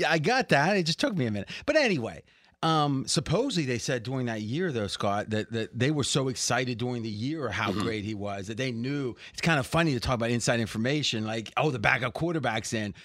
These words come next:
Speaker 1: He was the eleventh pick or whatever." You would think, "Well, who knows how good he's gonna be, right?" Well, he was great. But the only guy in his first six years to win two M V Ps and two Super Bowls.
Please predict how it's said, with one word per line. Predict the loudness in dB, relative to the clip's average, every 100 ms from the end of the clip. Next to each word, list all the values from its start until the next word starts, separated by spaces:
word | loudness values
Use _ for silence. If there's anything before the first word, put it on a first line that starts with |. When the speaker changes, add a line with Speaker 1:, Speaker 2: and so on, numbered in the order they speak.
| -10
Speaker 1:
He | -6
was | -4 -2
the | 0
eleventh | 2 0 -2 -4
pick | -4 -4 -2
or | -2
whatever." | -2 -2 -2 0
You | 0 0
would | 0
think, | -2 -2
"Well, | -2 -4 -8 -4
who | 0 4
knows | 4 4
how | 4
good | 4 2
he's | 0 0
gonna | 0 0
be, | -2 -2
right?" | 0 0 -2
Well, | -2 -4 -4
he | -6
was | -8
great. | -6 -6 -8 -16 -12
But | -4 -2
the | 2
only | 2 4 2
guy | 2 2 2
in | 2 0
his | -2 -2
first | 0 0 0
six | 0 0 2
years | 2 0 -6 -12 _ -18 -4
to | 0
win | 2 0
two | 2 4
M | 4
V | 2 0
Ps | -2 -4 -10 -18 _ _ _ _ _ _ _ -2
and | 0
two | 0
Super | 0 0 -2
Bowls. | -6 -10 -14